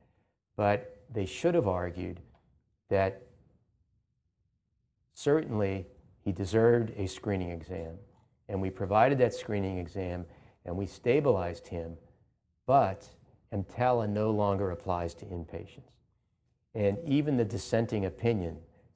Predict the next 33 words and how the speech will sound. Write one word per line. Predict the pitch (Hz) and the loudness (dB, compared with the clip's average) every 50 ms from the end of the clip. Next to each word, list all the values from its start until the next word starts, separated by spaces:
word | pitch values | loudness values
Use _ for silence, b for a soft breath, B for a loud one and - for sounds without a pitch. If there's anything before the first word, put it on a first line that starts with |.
| _ - | _ -6
said | - 95 92 87 92 | -4 -4 -2 0 0
that's | 101 104 104 - - | 0 0 0 -2 -4
the | - 98 98 | -4 -4 -2
argument | 98 101 101 95 98 95 92 87 | 0 -2 -2 -2 -2 -4 -4 -4
they | - 90 | -6 -8
should | 87 - - 110 95 | -8 -4 -4 -4 -2
have, | 98 98 - - - | -2 -4 -6 -8 -16
should | - - 120 113 | -6 -2 0 0
have | 113 98 101 | 0 0 -2
made, | 101 95 90 90 92 90 | -2 -2 -2 -2 -4 -4
and | 87 87 | -4 -6
they | 87 | -4
would | 87 90 90 | -4 -4 -4
have | 90 78 | -4 -4
won | 90 87 85 | -4 -6 -6
the | 85 80 | -6 -8
case. | - - 92 85 73 - - - _ _ _ _ _ _ _ _ _ _ _ _ _ - | -10 -8 -10 -8 -10 -10 -16 -20 _ _ _ _ _ _ _ _ _ _ _ _ _ -8
So | - 101 | -2 -2
they | 104 98 | -2 -2
sort | - - 147 139 | 0 0 2 2
of | 127 107 | 2 2
overplayed | - 131 123 123 123 120 117 - - 113 110 113 107 | 4 4 4 6 6 4 2 2 2 2 4 4 2
their | 104 98 87 | 0 -2 -4
hand, | 80 104 104 101 101 104 101 101 | -2 -2 0 0 0 0 0 -2
and | 95 92 | -2 -2
they | 92 | -4
said, | - - 101 98 | -4 -4 -4 -2
"Well, | 98 101 98 95 B B B B B B B B B B - | 0 0 0 0 B B B B B B B B B B -4
EMTALA | 120 104 98 - - - 127 131 131 127 117 104 - - | -2 -2 -2 -2 -4 -2 0 2 4 4 2 2 0 -4
o-, | 117 - - | -6 -6 -8
so | - - - - 143 139 131 117 | -14 -14 -4 -2 0 2 2 4
obviously | 110 113 113 117 110 107 101 95 92 90 - - 98 92 92 | 6 6 6 6 4 2 0 0 -2 -4 -6 -10 -10 -10 -10
doesn't | 90 95 110 101 104 101 - 104 92 - | -10 -4 -2 0 0 0 -2 -4 -6 -6